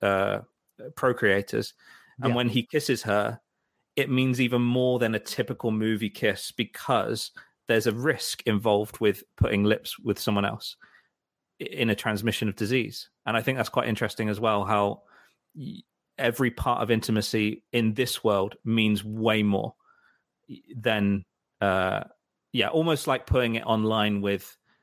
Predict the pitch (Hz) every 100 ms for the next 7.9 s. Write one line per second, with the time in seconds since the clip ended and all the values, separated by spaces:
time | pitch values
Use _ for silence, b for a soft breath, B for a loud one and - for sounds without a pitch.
0 | b - 104 107 110 - 104 - - 101
1 | 95 107 92 - - 95 101 95 - 92
2 | _ - 98 98 - 107 - 101 - 113
3 | 104 - 101 - 98 101 101 90 _ _
4 | _ _ _ _ - 95 92 92 98 -
5 | _ _ _ _ _ - 110 104 - -
6 | 104 110 98 87 107 104 110 104 - 101
7 | 98 101 98 - 107 101 98 104